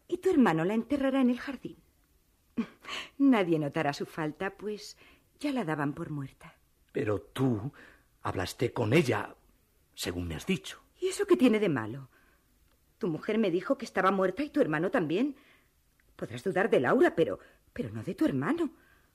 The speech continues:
Speaker 1: ¿O,
Speaker 2: ¿Eh?
Speaker 1: o es que no le tienes confianza?
Speaker 2: Es, es mejor que no sigas hablando, Annie. Eh, me, me, me habré vuelto loco.
Speaker 1: Habla con Edgar.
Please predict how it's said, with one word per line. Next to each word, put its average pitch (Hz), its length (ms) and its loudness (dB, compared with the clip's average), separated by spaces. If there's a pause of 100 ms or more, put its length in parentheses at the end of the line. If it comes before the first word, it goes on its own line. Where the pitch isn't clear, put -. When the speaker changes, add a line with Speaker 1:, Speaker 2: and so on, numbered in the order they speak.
(340)
Speaker 1:
¿O, - 100 -14
Speaker 2:
¿Eh? 107 200 -8
Speaker 1:
o 247 80 -2
es 320 140 -8
que 415 120 -2
no 349 100 2
le 247 120 6
tienes 196 240 -2
confianza? 165 500 -2
Speaker 2:
Es, 127 160 -2
es 127 220 -2
mejor 117 260 -2
que - 100 -10
no 101 80 -4
sigas 104 380 -8
hablando, 101 600 -6 (480)
Annie. 107 560 -6 (400)
Eh, - 80 -10 (160)
me, 90 240 -10 (360)
me, 107 140 -2
me 90 300 -10
habré 87 160 -8
vuelto 101 300 -8
loco. 82 360 -14 (160)
Speaker 1:
Habla 175 320 0
con 180 160 -4
Edgar. 147 480 -6